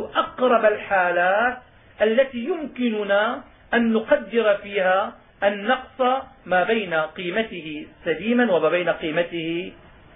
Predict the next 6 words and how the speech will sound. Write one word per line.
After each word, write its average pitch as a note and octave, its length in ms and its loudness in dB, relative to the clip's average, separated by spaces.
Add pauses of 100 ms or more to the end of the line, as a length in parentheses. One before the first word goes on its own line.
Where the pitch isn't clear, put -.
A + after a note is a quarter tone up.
معيبا، D#3 480 2 (260)
طبعا A#3+ 380 2 (200)
بعد A3 480 0
بداية G#3 800 -2
الاندمال F#3+ 720 -2 (240)
ومعرفة G3 760 0